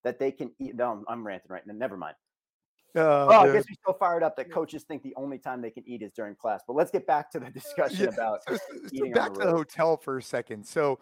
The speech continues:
Speaker 2: you know, um, Airbnb aside, 'cause I, I've never really traveled. I, I, I never,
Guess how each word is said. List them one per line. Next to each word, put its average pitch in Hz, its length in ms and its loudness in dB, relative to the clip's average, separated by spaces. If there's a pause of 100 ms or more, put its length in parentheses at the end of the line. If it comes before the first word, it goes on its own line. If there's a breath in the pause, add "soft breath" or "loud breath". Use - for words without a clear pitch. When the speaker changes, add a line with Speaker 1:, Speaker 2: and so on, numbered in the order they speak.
(300 soft breath)
Speaker 2:
you 156 120 -4
know, 151 280 0 (380)
um, 120 560 0 (520)
Airbnb 180 640 2
aside, 127 600 0
'cause - 100 0
I, 147 220 6
I've 165 220 4
never 160 260 2
really 139 260 0
traveled. 120 540 0
I, 160 240 4
I, 156 120 2
I 151 60 2
never, 151 380 -2